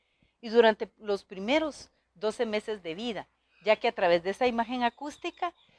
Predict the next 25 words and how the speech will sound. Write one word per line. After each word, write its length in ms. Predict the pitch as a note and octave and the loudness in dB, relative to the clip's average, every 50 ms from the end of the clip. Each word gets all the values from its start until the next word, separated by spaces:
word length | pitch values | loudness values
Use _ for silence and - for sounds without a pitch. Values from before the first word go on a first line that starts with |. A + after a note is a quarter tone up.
| _ _ _ | _ _ _
nuestro 440 | - A3+ A#3 A3+ - - - G3 F#3+ | -4 -2 -2 -2 -2 -2 -2 -2 0
niño 360 | G3 A3 B3+ C#4+ D4 C#4 B3+ | 0 -2 -2 0 2 2 2
recibe 380 | G3+ F#3 E3+ - - A3+ A#3 A3+ | 2 0 -4 -6 -4 -2 0 2
retroalimentación 1000 | G#3 G#3 G3 - - F#3+ F3+ F3+ E3+ E3+ E3 D#3+ - - D3+ - - A#3 C4 C#4+ | 2 2 0 0 2 0 0 0 -2 -4 -8 -10 -10 -12 -12 -6 -6 -4 -4 -4
y 80 | C#4+ B3 | -4 -6
se 200 | - - G#3+ G3 | -4 -2 -2 -2
vincula 640 | F#3 F#3 F3+ F3+ - _ - D4+ E4+ E4+ D#4 G#3+ F3 | -2 -6 -10 -12 -16 _ -4 -2 0 2 2 2 2
y 80 | E3 | 0
reconoce 880 | E3 E3+ G#3 C4+ C#4 - - A3+ G#3 G#3 B3 D4+ F#4+ - _ _ F4+ - _ | -2 0 0 0 0 0 -4 -6 -4 -2 0 0 0 -2 _ _ -20 -10 _
a 120 | - G#3 | -6 -6
sus 180 | - - G#3 - | -6 -8 -14 -20
figuras 420 | - F#3+ E3+ E3 F3 F#3+ F#3 - | -18 -18 -16 -6 -4 -4 -4 -4
parentales. 680 | _ - E3+ E3 D3+ D3 D3 _ E3+ D3 C#3+ C3+ - _ _ _ _ _ _ _ _ _ - - _ _ _ | _ -6 -6 -6 -6 -8 -8 _ -2 -2 -2 -2 -6 _ _ _ _ _ _ _ _ _ -20 -20 _ _ _
Pero 180 | - A#3 A3 A3 | 2 6 6 6
el 140 | G#3+ G3+ - | 6 4 0
tacto, 640 | _ _ - F#4 - - _ _ _ - D#3 B2+ _ _ _ - | _ _ 0 0 0 -4 _ _ _ -16 -16 -16 _ _ _ -4
la 200 | F3+ F#3 D#3+ D#3 | 0 0 0 2
mano, 560 | E3+ F#3+ A3+ C4 D4+ D#4 C#4+ A#3+ G#3+ G#3+ A3 - | 4 6 8 8 8 6 4 0 -4 -8 -10 -10
tiene 220 | - A#3+ B3 B3 | -8 -6 -4 -4
una 300 | B3+ B3+ B3+ B3+ B3 - - _ _ | 4 6 8 8 8 6 2 _ _
textura 800 | - G3 - - - - - _ - D4+ D#4 D#4 D4+ F#3+ C#3 - _ _ _ _ _ _ _ _ _ _ _ _ _ | -10 -10 -10 -12 -20 -20 -20 _ -6 -2 2 6 6 6 6 4 _ _ _ _ _ _ _ _ _ _ _ _ _
diferente 600 | _ E3+ G3+ - - F#3+ F3 F#3+ A3+ - - D4 | _ -12 -10 -2 0 2 2 2 2 0 -4 -4
para 240 | - - G#3 E3 D#3 | 0 2 4 4 2
cada 300 | - - F3 F3 E3+ E3+ | 4 4 6 6 6 6
persona. 720 | - - C3+ - - - - A#3+ A#3+ A#3+ A3 F3+ D#3+ _ | 4 -4 -14 -14 -14 -8 -4 -4 -4 -4 -4 -8 -14 _